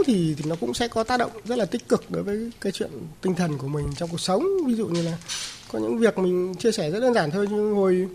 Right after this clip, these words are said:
ờ, mình chuẩn bị lấy vợ chẳng hạn thế, thì bên nhà vợ cũng cẩn thận bảo, thì nhắc nó đi xét nghiệm các thứ tổng thể đi xem có vấn đề gì không. Thì vợ mình bảo, chỉ bảo không, anh ấy đi hiến máu thường xuyên lắm. Thế là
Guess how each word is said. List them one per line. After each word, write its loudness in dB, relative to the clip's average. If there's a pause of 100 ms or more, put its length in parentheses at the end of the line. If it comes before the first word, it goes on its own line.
(500)
ờ, -4 (420)
mình -2
chuẩn -2
bị 6
lấy 6
vợ 10
chẳng 4
hạn 4
thế, 4 (260)
thì -4 (320)
bên 2
nhà 6
vợ 2
cũng -2
cẩn -4
thận -6
bảo, -6 (480)
thì -2
nhắc -2
nó 0
đi 0
xét -2
nghiệm 4 (480)
các -8
thứ -2
tổng 4
thể 4
đi 0
xem 0
có 0
vấn 2
đề 4
gì 0
không. 2
Thì -2
vợ -6
mình -2
bảo, 2 (100)
chỉ -2
bảo 0 (140)
không, 0
anh 2
ấy 0
đi 2
hiến 2
máu -2
thường 0
xuyên 2
lắm. -2 (480)
Thế -4
là -4